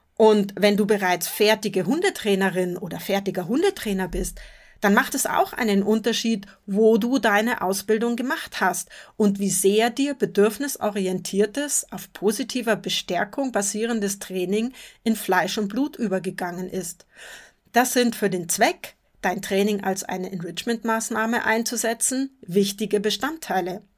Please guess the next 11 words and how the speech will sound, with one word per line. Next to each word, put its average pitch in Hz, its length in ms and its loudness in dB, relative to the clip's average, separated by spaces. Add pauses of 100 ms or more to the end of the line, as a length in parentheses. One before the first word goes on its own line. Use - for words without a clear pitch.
(840)
Hast - 240 0
du 320 60 0
dich 269 180 0
schon 247 280 4
mit 214 260 4
anderen 214 400 0
Formen 254 440 0
der 247 120 2
Nasenarbeit 262 720 2
auseinandergesetzt? 269 1080 -2 (120)
Ja? 208 320 0